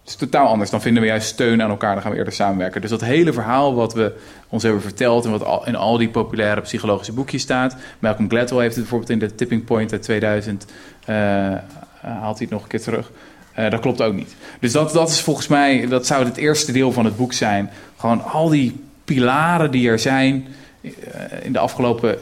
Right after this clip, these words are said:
eeuwen zou je kunnen zeggen, zijn ontstaan van waarom we een beetje chagrijnig over onszelf zouden zijn gaan denken. Eh, die moeten allemaal neer.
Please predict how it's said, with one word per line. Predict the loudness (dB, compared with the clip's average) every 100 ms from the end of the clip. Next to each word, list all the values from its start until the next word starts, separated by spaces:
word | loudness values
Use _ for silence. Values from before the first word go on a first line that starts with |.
| 0
eeuwen | 4 6 4
zou | 4 0
je |
kunnen | 0 0
zeggen, | 0 -2
zijn | 0 0
ontstaan | -2 -2 2 4 2
van | 2
waarom | 2 2
we | 2
een |
beetje | 2 0 -2 -2
chagrijnig | 0 0 0 0
over | -2 -2
onszelf | -4 0 0 0
zouden | -2 0 -4 -10 -20 -20 _ -20
zijn | -6 -2 0
gaan | 0
denken. | 2 2 0 -4 -10 -18 -20 -18
Eh, | -4 -2 0
die | 2
moeten | 4 2 0
allemaal | -4 -4
neer. | -4